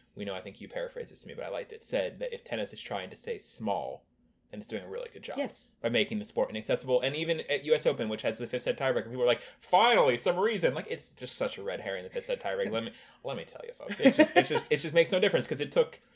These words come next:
Speaker 1: you know, Isner and Anderson more than four hours to reach six all in the fifth, in their match. I think, like, four twenty or something like that.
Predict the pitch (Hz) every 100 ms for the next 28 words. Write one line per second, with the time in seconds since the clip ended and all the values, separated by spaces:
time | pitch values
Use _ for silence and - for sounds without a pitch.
0 | _ _ 135 135 131 127 - - - 151
1 | 160 147 139 131 123 120 143 147 135 104
2 | 101 104 - - _ 135 151 156 135 139
3 | 131 120 - 113 117 - 113 - 101 98
4 | 90 - - - - _ _ _ _ _
5 | - - 110 95 87 82 - - 107 107
6 | 101 - 113 98 - 98 90 85 - 90
7 | - - -